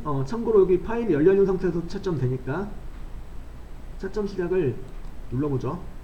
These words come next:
그래서 여러분들이 이제, 어, 채점해보시고, 채점한 걸로 끝이 아니고 이렇게 수정을,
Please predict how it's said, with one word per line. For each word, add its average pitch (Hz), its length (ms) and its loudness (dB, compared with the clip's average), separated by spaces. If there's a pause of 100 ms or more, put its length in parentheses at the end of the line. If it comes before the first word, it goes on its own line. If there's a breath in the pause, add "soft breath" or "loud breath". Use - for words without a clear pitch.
(3250)
그래서 170 240 0
여러분들이 180 360 4
이제, 165 260 0 (460 loud breath)
어, 135 260 0 (100)
채점해보시고, 214 1120 2
채점한 220 380 -2
걸로 196 160 6
끝이 214 300 -2
아니고 190 360 4
이렇게 131 340 0
수정을, 214 500 2